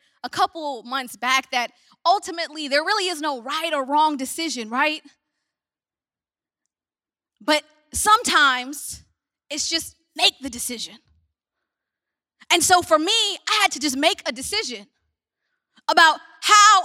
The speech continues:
I was gonna choose from this moment forward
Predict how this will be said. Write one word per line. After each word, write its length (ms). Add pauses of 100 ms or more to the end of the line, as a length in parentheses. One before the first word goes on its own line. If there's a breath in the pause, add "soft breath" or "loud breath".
I 60
was 180
gonna 160
choose 680 (560)
from 220
this 280
moment 300
forward 520